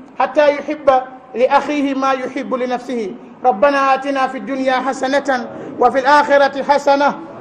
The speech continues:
وقنا عذاب النار وأدخلنا الجنة مع الأبرار يا عزيز يا غفار يا رب العالمين.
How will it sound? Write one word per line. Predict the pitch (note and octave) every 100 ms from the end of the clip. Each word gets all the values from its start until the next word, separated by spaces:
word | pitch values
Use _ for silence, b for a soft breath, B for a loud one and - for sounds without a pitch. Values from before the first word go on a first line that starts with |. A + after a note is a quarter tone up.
| -
وقنا | B3+ C4+ C#4+ C#4+
عذاب | C4+ B3+ C#4 C4+
النار | C#4 C#4 D4 C#4+ B3 - - -
وأدخلنا | B3 C#4 C#4 D4 D4 C#4+
الجنة | B3+ D4 D4+ D4 C#4+
مع | C#4 C4+
الأبرار | C#4 C4+ C#4+ D4+ C4+ - - - -
يا | A#3
عزيز | C4+ C4+ A#3+ D4+ C#4+
يا | C#4+ C#4 C4+
غفار | C4+ - D4+ D4
يا | C#4+ C#4
رب | C4+ A#3
العالمين. | C#4 C#4 D4+ D#4 D4